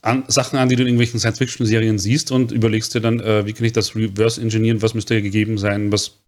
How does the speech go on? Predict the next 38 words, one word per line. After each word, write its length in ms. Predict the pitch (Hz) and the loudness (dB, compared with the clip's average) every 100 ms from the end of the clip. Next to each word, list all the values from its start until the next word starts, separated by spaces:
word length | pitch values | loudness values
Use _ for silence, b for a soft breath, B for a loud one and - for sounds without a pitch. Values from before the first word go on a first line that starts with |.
| _ | _
brauche 140 | 107 | -2
ich 100 | 104 - - | -2 -4 -18
für 160 | - 117 | -4 0
Mit-, 260 | 113 - 117 | 0 0 0
Material, 480 | 110 110 107 104 | 0 2 2 2
um 140 | 117 107 | 0 -2
das 140 | 101 | -2
umsetzen 500 | - 165 127 - 101 | 0 2 2 -2 -6
zu 100 | 110 | -8
können 200 | - 110 | -2 0
in 100 | 107 | 2
der 280 | 104 104 - | 2 0 -2
Art 200 | 92 104 | -4 -4
und 80 | 107 | -2
Weise, 240 | 107 104 | -2 -2
wie 80 | 101 | -6
das 200 | 98 - B B _ | -8 -8 B B _
funktioniert. 480 | 107 101 110 147 - B B B B | -14 -6 -2 0 -2 B B B B
Du 60 | - | -2
schaust 260 | 139 139 135 | 2 2 0
dir 60 | |
die 360 | 120 123 120 117 B _ | 0 2 2 0 B _
Funktionen 640 | 139 123 - 131 131 143 | -2 -2 0 2 2 0
an, 160 | 123 123 | 0 0
die 100 | 117 | 0
das 240 | 107 - | 0 -2
hat 480 | 104 - - - b b b b - | -4 -2 -4 -4 b b b b -4
und, 520 | 131 127 123 120 - | 0 2 0 0 -2
äh, 280 | - 120 113 | 0 2 2
die 140 | 107 101 | -2 -4
Problemstellungen, 640 | 104 151 202 - 120 110 | -2 0 -2 0 0 2
die 80 | 104 | 0
sich 120 | 101 | -2
daraus 260 | 107 104 104 | -2 -2 -2
ergeben. 260 | 104 110 | -2 -2
Das 80 | 107 | 0
ist 120 | - | 0
das 260 | 127 - | -2 -4